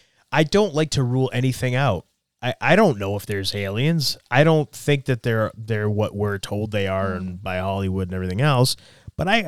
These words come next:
Speaker 1: I mean, I don't know for sure that there is or isn't. I don't, I am the type, I, I am a very skeptical, uh, of a lot of things, but I'm open to all things.
Speaker 2: I guess I'm just trying to rack my brain, because if somebody tried to attack him,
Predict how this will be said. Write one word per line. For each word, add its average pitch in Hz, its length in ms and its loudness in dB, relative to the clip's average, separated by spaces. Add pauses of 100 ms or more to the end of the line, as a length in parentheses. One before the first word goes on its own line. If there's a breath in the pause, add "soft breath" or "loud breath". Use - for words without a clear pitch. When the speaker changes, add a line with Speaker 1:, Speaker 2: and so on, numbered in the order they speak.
Speaker 1:
I - 40 6
mean, 156 180 4
I 120 140 2
don't 165 280 4
know 107 380 2
for 113 220 -4
sure 113 260 -2
that 107 140 -2
there 104 180 -6
is 117 260 -2
or 104 160 -8
isn't. 110 480 -4 (220)
I 127 160 0
don't, 135 200 2 (200)
I 156 420 2
am 127 160 -2
the 120 80 -2
type, 117 400 -4
I, 120 160 0 (100)
I 117 120 -2
am 113 160 -4
a 104 60 -4
very 113 320 -2
skeptical, 123 880 -2 (680)
uh, 113 280 -4
of 107 360 -2
a 107 120 -6
lot 117 260 2
of 135 80 2
things, 135 340 0
but 117 140 2
I'm 110 80 -2 (100)
open 117 420 2
to - 260 -8
all 95 240 -4
things. 71 640 -12 (460)
Speaker 2:
I 277 100 -6
guess 320 300 -4
I'm 320 120 -8
just 285 300 -10
trying 240 240 -6
to 220 80 -8
rack 190 220 -6
my 185 140 -6
brain, - 380 -12
because 196 540 -6
if 202 100 -10
somebody 285 400 -8
tried 220 300 -6
to - 120 -10
attack - 460 -12
him, - 340 -16